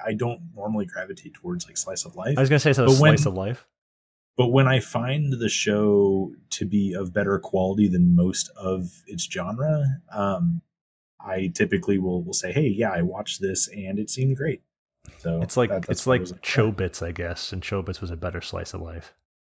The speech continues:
Speaker 1: I don't know.
Speaker 2: Uh, watch Rust Eater next. So nonetheless, back to the
Speaker 1: Probably
Speaker 2: game.
Speaker 1: will, actually.
Speaker 2: Yeah, Rust Eater, you watch that next. Really good.
Speaker 1: I meant to when it came out, but I just forgot to.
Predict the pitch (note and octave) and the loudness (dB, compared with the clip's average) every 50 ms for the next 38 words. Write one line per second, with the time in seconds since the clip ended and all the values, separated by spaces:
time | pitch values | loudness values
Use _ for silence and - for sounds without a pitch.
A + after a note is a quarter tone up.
0 | _ _ _ _ _ _ _ D4 A#3+ D3 A2 G2 F#2+ G#2 F3 - _ _ _ _ | _ _ _ _ _ _ _ -2 0 2 2 2 2 0 -2 -4 _ _ _ _
1 | _ _ _ - - - - - - - B2+ B2+ B2+ B2 A#2 B2 C#3 C#3+ - - | _ _ _ -20 -20 -20 -14 -6 -2 2 4 4 4 2 2 2 0 0 2 2
2 | B2 A#2+ - - G#2+ F#2+ F2+ F2 E2+ E2+ E2+ - - - - - - - - D#3+ | 2 2 2 2 0 -2 -2 -4 -6 -8 -10 -12 -14 -18 -20 -18 -4 2 4 6
3 | D#3 D#3+ F3 F#3 F3+ E3 D#3+ D3+ - - - C#3 C#3+ D3 - - C#3+ C#3 B2+ - | 6 6 6 6 6 6 6 6 4 4 4 4 4 4 2 2 2 4 6 6
4 | B2 A2+ G#2+ G#2 G#2+ A2+ G2 F2 - _ - - - - - - G#2+ F#2+ F2+ A#2 | 6 8 8 6 6 6 4 2 0 _ -16 -20 -20 -12 -6 -4 -4 -2 0 0
5 | B2+ - - C3 A2+ G#2 G2 - - G2 G2 G2 G2+ - - F#2+ F#2 F2+ F2+ - | 0 0 0 0 -2 -2 -2 -4 -8 -8 -6 -6 -8 -8 -8 -8 -10 -10 -12 -12
6 | - G2 F2 E2+ F2 F2 - _ - _ _ _ _ _ _ _ _ _ _ _ | -10 -10 -10 -10 -10 -14 -16 _ -20 _ _ _ _ _ _ _ _ _ _ _
7 | _ _ _ _ - - F2 G#2+ F3 E3+ - - G#2+ G2 F#2+ F#2+ F#2 F2+ F2+ F#2 | _ _ _ _ -8 0 6 8 8 8 8 4 2 2 2 0 0 -2 -2 -2
8 | F#2 F2 - - F2 F2+ G#2+ A2+ - - - _ _ _ - - - - - - | -2 -4 -6 -4 -4 -4 -4 -6 -8 -12 -20 _ _ _ -20 -20 -20 -20 -18 -16
9 | F2+ - - - - - - - - - | -16 -16 -16 -16 -20 -20 -20 -20 -20 -18